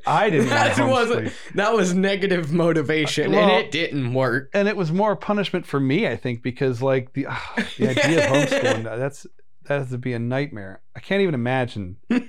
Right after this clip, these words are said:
Speaker 1: trying to take that on.
Speaker 2: <laughs>
Speaker 1: But yeah, that was more like, and, and we did kind of, like, joke around a little bit. We tried to, like, I'm the kind of parent that, that always tries to find humor in things.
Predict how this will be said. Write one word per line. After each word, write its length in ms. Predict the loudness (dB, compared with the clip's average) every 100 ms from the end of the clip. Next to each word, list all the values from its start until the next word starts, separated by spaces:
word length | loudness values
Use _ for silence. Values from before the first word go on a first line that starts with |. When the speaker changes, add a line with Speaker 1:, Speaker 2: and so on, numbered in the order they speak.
| -2
Speaker 1:
trying 200 | -2 -2
to 60 | -2
take 220 | 0 -2
that 100 | 0
on. 200 | -2 -2 -6 -8
Speaker 2:
<laughs> 40 | -10 -20 -20 -20 -20 -20 -20 -20 -20 -20 -2
Speaker 1:
But 220 | 2 2
yeah, 240 | 2 2 2
that 180 | 2 0
was 140 | 0
more 220 | 2 2
like, 280 | 2 2 0 -6 -16 -18 -8 -2
and, 160 | -2 0
and 160 | 0
we 100 | 0
did 320 | 2 2 2 0
kind 260 | 0 2
of, 140 | 2 2
like, 360 | 0 -2 -10 -18 -18 -18 -18 -12
joke 300 | 0 2 2
around 640 | 0 2 2 0 0 -4 -4
a 60 |
little 200 | -2 0
bit. 140 | 0 -2
We 80 | -2
tried 320 | 0 0 2
to, 200 | 0 -2 -10 -18 -20 -20 -20 -14 -2
like, 260 | -2 -2 -14 -20 -6 0
I'm 140 | 0
the 80 | 0
kind 260 | 0 0
of 80 | 0
parent 420 | 0 0 0 0 -2
that, 140 | -2
that 120 | 0
always 400 | 2 2 0 -6 -18 -20 -12
tries 320 | -2 0 0
to 80 | -2
find 260 | -4 -2 -4
humor 420 | -2 -2 0 0
in 100 | 0
things. 480 | -2 0 -2 -6